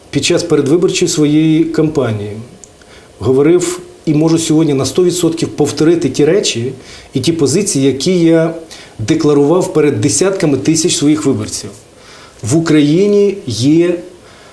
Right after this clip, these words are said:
а, критична, неправильна економічна політика на сьогоднішній день. І те, що практично більше року казначейство висить, і те, що сьогодні, маючи в бюджеті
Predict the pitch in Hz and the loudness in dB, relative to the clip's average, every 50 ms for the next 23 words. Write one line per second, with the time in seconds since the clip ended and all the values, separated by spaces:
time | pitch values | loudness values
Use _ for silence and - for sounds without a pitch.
0 | - - - - - - - 131 135 139 139 139 143 139 - - - - 165 165 | -20 -20 -20 -20 -10 -6 -2 0 0 0 0 0 -2 -4 -12 -6 -2 0 2 2
1 | 165 165 - 170 160 - - - 175 175 180 196 196 - - - - - - _ | 2 2 2 2 2 2 0 0 0 0 0 -2 -4 -8 -10 -14 -20 -20 -20 _
2 | - _ - - _ - - - - - - - - 139 160 170 170 160 165 151 | -20 _ -20 -20 _ -20 -20 -20 -20 -20 -20 -6 -2 0 2 2 2 2 2 0
3 | 151 143 139 139 147 160 165 160 - - 147 135 135 139 147 143 127 - - 135 | 2 2 2 2 2 2 2 0 0 0 -2 0 0 0 0 0 0 -2 -4 -4
4 | 117 117 139 131 143 139 135 131 - 123 123 123 110 - - 127 107 120 113 113 | -2 0 0 2 2 0 -2 -6 -6 -6 -6 -4 -4 -4 -4 -4 -4 -4 -4 -4
5 | 107 - - 107 98 87 95 92 98 - - - - - - - - - - - | -6 -6 -8 -10 -10 -8 -10 -12 -12 -14 -20 -20 -20 -20 -20 -20 -20 -18 -18 -18
6 | - - - - 139 - 208 233 226 - - 180 160 165 175 165 170 - 202 190 | -20 -10 -4 -4 -2 0 0 0 0 0 0 0 0 0 -2 -2 0 0 0 0
7 | - - - 151 135 127 - - - - - - - - - - - 113 107 107 | 0 0 -2 -2 -2 -2 -4 -6 -12 -16 -20 -20 -20 -20 -20 -14 -10 -8 -2 0
8 | 165 208 196 - - 214 190 165 131 110 - - 101 104 - - - - - 151 | 0 0 0 2 2 2 4 4 2 0 -2 -6 -10 -12 -12 -16 -20 -6 -4 -4
9 | 143 - 151 151 - - - 185 165 165 - - 156 143 143 147 - - 208 214 | -2 0 0 0 0 0 0 0 0 -2 0 0 0 2 2 0 0 0 -2 -2
10 | 214 214 - - - - - - - - - - - - - - 156 151 156 - | -2 -4 -8 -18 -20 -20 -20 -20 -20 -20 -20 -20 -20 -20 -6 -2 -2 -2 0 0
11 | 240 247 - - 208 190 - - 185 170 202 202 156 151 143 151 175 196 196 185 | 0 0 2 0 0 0 2 0 2 2 2 2 2 2 2 2 2 2 0 0
12 | - - - 135 123 123 139 139 147 190 190 - - 151 | 0 0 -2 -2 -2 -2 -2 0 2 2 2 2 0 -4